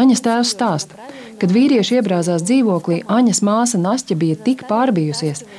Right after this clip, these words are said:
ka viņas mātes instinkts lika raudošo mazuli pabāzt zem gultas, kur viņa ar vīru gulēja.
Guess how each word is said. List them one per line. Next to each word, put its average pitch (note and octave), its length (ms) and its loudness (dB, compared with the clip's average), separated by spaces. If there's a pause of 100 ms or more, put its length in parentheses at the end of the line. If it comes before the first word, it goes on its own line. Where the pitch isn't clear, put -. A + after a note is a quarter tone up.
(140)
ka F#3 160 -2
viņas A#3 240 2
mātes G#3 400 0
instinkts G#3 640 -2
lika A3+ 320 0
raudošo G3+ 560 0
mazuli G#3 400 2
pabāzt F3+ 480 0
zem F#3+ 160 0
gultas, B3 480 0
kur D#3 160 -4
viņa D3+ 240 0
ar D3 80 -4
vīru D#3 320 0
gulēja. D#3+ 720 -4